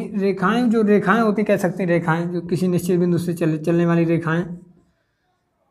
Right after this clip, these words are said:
क्या कहलाती? किरण कहलाती, ठीक है। ये रेखाएं तो हैं, चल रही सीधी, ऐसी जा रही, सीधी ये जा रही, एक बिंदु से निकली लेकिन सीधी जा रही, तो क्या कहलाएंगी? किसी निश्चित बिंदु से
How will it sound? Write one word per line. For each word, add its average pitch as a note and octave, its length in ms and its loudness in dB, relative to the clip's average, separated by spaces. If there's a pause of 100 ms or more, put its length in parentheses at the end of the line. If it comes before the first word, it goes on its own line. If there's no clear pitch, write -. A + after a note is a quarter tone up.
(420)
क्या G3 100 2
कहलाती? G3 360 2
किरण F#3+ 280 0
कहलाती, D3+ 440 0 (340)
ठीक B3 140 -6
है। - 460 -8
ये F3 80 2
रेखाएं E3+ 420 0
तो G3+ 100 0
हैं, A3+ 240 2
चल F3+ 240 2
रही F#3 100 2
सीधी, F3+ 340 2
ऐसी F3 240 0
जा E3 180 2
रही, E3 240 0
सीधी E3 300 0
ये E3+ 160 4
जा E3 180 2
रही, D#3+ 240 -2 (400)
एक E3+ 160 4
बिंदु F3 200 6
से F3 120 0
निकली A3 320 2
लेकिन F#3 220 0
सीधी F3 300 2
जा F3 160 4
रही, F#3+ 200 -2 (380)
तो F#3+ 80 -2
क्या G#3 180 4
कहलाएंगी? A3 380 2
किसी A3+ 280 -6
निश्चित G#3+ 380 -2
बिंदु G#3+ 260 -2
से F#3 580 -2